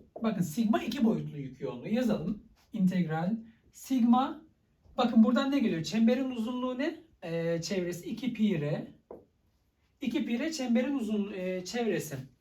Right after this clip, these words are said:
İki pi r çemberin çevresi.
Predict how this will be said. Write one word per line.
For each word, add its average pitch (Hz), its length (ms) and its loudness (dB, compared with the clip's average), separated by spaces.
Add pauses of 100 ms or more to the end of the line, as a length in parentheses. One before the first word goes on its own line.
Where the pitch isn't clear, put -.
(1300)
İki 220 260 -2
pi 220 180 2
r 185 100 0
çemberin 185 480 -4
çevresi. 175 640 -2